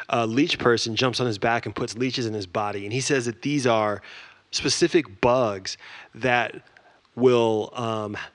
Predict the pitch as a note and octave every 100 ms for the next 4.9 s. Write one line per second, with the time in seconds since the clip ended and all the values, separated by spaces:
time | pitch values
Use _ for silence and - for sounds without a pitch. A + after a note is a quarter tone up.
0 | - B2 C#3 D#3 B2+ A2 A2+ - - D3+
1 | B2 - - - - - - - C#3+ C#3
2 | - C3 B2 A#2 A2+ - - A#2 A#2+ A2+
3 | A#2 C#3+ D3+ A2 - G1+ B2+ - B2 -
4 | A#2+ G#2 G#2+ G#2 C#3 C#3+ G#2+ F#2+